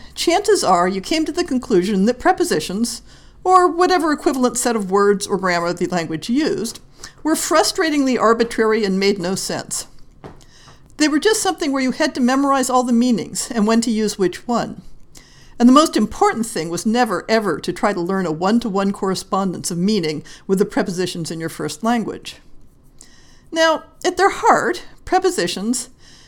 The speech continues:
and I'm gonna use that term even though some languages have words that do the same thing that get a different label. Prepositions are a fairly restricted set of functional words that indicate the relative spatial relationships of two or more entities.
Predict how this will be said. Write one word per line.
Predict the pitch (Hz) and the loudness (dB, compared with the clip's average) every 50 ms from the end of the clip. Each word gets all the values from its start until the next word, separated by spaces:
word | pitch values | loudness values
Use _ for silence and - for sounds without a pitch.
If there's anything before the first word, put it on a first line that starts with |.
| - - | -16 -6
and | - - | -4 -2
I'm | 392 392 | 0 2
gonna | 453 415 | 2 2
use | 392 359 370 349 339 | 4 4 2 2 2
that | - 294 262 247 - - | 2 2 2 2 0 -2
term | - - 294 226 214 214 214 | -4 -4 -2 0 0 0 -2
even | 202 220 220 208 | -2 -2 -2 -2
though | 214 208 | -2 -2
some | 196 - - 208 202 | -2 0 0 0 2
languages | 185 190 190 196 190 185 185 190 180 - | 2 2 2 2 2 0 0 -2 -2 -2
have | 208 180 165 170 180 | -4 -4 -4 -2 0
words | 190 185 180 180 - | 2 2 2 0 -2
that | 180 175 175 | -6 -4 -4
do | 185 | -4
the | 170 170 170 | -4 -4 -4
same | - - 170 170 160 | -4 -4 -6 -6 -8
thing | 156 - - 254 233 185 175 175 | -10 -4 -2 0 0 0 0 -4
that | 170 - - | -6 -6 -4
get | - 165 160 | -4 -4 -4
a | 151 | -4
different | - 170 160 - - - | -6 -8 -8 -8 -10 -8
label. | 185 220 233 208 139 - - - - - - - - _ - _ _ - - - - - - - - - - | -4 -2 0 0 -2 -2 -6 -12 -14 -18 -20 -20 -20 _ -20 _ _ -20 -20 -20 -20 -20 -20 -20 -20 -4 2
Prepositions | - 359 359 359 - - 277 - - 240 240 240 - | 4 4 4 4 2 0 0 2 2 2 0 2 2
are | - 233 226 | 2 2 2
a | 214 | 2
fairly | 214 - - 240 240 294 339 415 | 2 0 0 0 0 2 0 0
restricted | 392 370 349 - - - 415 403 - 254 240 | 0 0 -2 -2 0 0 0 0 0 -4 -4
set | - - 170 156 - - - | -2 -2 -2 -4 -4 -4 -6
of | 220 208 | -8 -4
functional | - - 277 277 - - 233 185 156 147 | 0 2 2 2 2 -2 -4 -4 -4 -4
words | - - - 76 - 226 226 - - - - - - - - - | -4 -8 -10 -10 -8 -8 -8 -8 -8 -10 -16 -20 -20 -20 -16 -6
that | - 254 - - | -6 -6 -2 0
indicate | 269 320 339 403 403 - - 262 175 180 175 - | 0 2 4 2 2 2 0 0 0 0 -2 -2
the | 202 | -2
relative | 156 180 196 254 294 285 - 262 - | -2 0 0 0 0 0 -2 -4 -6
spatial | - - 196 185 190 - 220 202 | -4 -2 0 0 0 0 0 -2
relationships | 185 175 175 208 226 285 - 175 - - - - - - - | -2 -4 0 0 0 0 0 -2 -6 -6 -6 -8 -8 -6 -6
of | 220 185 | -8 -6
two | - - 196 | -4 -2 0
or | 196 202 | 0 0
more | 185 165 160 175 - | 0 -2 -4 -4 -4
entities. | 277 381 - 240 - - - - - - - | -4 -4 -4 -6 -8 -8 -8 -8 -10 -12 -14